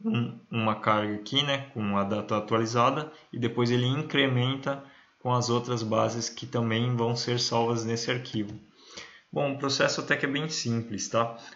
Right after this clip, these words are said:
Aqui a gente já criou o nosso arquivo que vai guardar o controle de atualização de todas as bases. A gente vai tá trazendo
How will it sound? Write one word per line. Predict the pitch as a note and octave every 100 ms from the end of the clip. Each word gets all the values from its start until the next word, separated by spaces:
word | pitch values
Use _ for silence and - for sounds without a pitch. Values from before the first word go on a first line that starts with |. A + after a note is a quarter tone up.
| -
Aqui | G#3+ C#3+
a |
gente | C#3 C#3
já | C3
criou | B2+ B2+ A#2 A2+
o |
nosso | A2+ A2 G#2 - G#2+ F#2+ - _ _
arquivo | A2 - A2+ G2+
que | -
vai | G2+ A2+ A#2
guardar | A#2 G#2+ G#2+
o | A2
controle | A2 G#2+ G2+ G#2 G2
de | G#2+
atualização | - G#2 G2 G2 - G2+
de | F2+
todas | G#2 F#2
as | G#2 G2
bases. | G#2+ C#3+ B2 G2+ - - - - - _
A | -
gente | A#2 A#2
vai | B2 A#2+
tá | B2
trazendo | - B2 A#2+ A2 A2+ A#2 A#2 B2